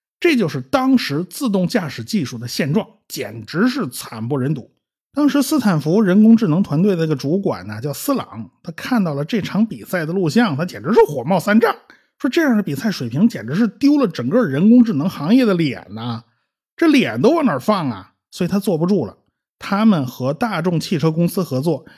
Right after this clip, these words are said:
研发自己的自动驾驶系统。他们要参加第二届比赛。到了二零零五年，第二次比赛，这斯坦福大学啊，就异军突起，他们跑了二百一十二公里，拿了冠军。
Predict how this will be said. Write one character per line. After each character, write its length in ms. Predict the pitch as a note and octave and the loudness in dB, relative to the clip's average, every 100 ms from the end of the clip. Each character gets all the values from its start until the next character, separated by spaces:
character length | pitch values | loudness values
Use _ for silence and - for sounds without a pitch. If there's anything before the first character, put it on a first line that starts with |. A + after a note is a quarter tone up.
| - | -4
研 260 | C#3 D3 | -2 0
发 220 | F#3+ F#3+ G3 | -2 -4 -6
自 260 | - E4 | -4 -2
己 220 | A#3 A2+ | -2 -8
的 140 | G#2 B2 | -12 -14
自 220 | - B3 E3 | -10 -8 -6
动 180 | D#3 | -6
驾 220 | C3 D3+ G#2+ | -4 -6 -8
驶 140 | A#2 | -10
系 160 | C#3+ B2 | -8 -8
统。 180 | G#2 - _ _ | -10 -20 _ _
他 160 | - A3+ | 0 4
们 100 | B3 | 4
要 100 | F#3 | 2
参 220 | - G#3 | -2 0
加 140 | A3+ A3+ | 0 0
第 200 | B3+ G#3+ | 0 0
二 360 | G3+ E4 G4 | -2 -4 -2
届 180 | D#3 A#3+ | -4 -6
比 140 | - G#2 | -8 -14
赛。 240 | - G#3 _ _ _ _ | -16 -18 _ _ _ _
到 140 | D#3+ C#3+ | -4 -2
了 120 | C3+ | -2
二 260 | C3+ F3 | -2 -2
零 180 | D3+ D#3+ | 0 2
零 160 | F3 F#3 | 2 2
五 100 | D3+ | 2
年， 320 | D3+ F#3 F3 | 2 0 -2
第 80 | F#3 | -4
二 120 | E3+ | -2
次 140 | D3+ D#3 | -4 -4
比 120 | B2 | -4
赛， 300 | C#3+ C3 - _ _ _ - | -4 -6 -10 _ _ _ -2
这 120 | E3 | -2
斯 200 | - A3+ | 0 -4
坦 200 | - B2+ | -4 -8
福 200 | B2+ D3+ | -6 -4
大 180 | F#3 - | -4 -6
学 200 | B2 A#2 | -8 -8
啊， 100 | A#2+ | -6
就 160 | C3 | -6
异 360 | G3+ D#4+ F#4 D3+ | -6 -8 -6 -6
军 300 | B2+ F3+ E3+ | -2 -2 0
突 200 | - F#3 | -2 -2
起， 360 | - G2+ F#2 _ _ | -4 -14 -18 _ _
他 80 | F#3+ | -2
们 100 | A3 | -2
跑 220 | - A2+ | -4 -8
了 80 | C3 | -6
二 160 | G3 | -6
百 120 | C3 B2+ | -4 -4
一 120 | G#3 | -2
十 100 | B3+ | 0
二 160 | B3 | 0
公 200 | C#3+ C#3+ | 0 -2
里， 160 | A2+ F#2+ - | -2 -6 -6
拿 240 | - D#3 | -6 -6
了 80 | F#3 | -6
冠 260 | F#3 F#3 B2 | -2 -2 2
军。 200 | D3 | 0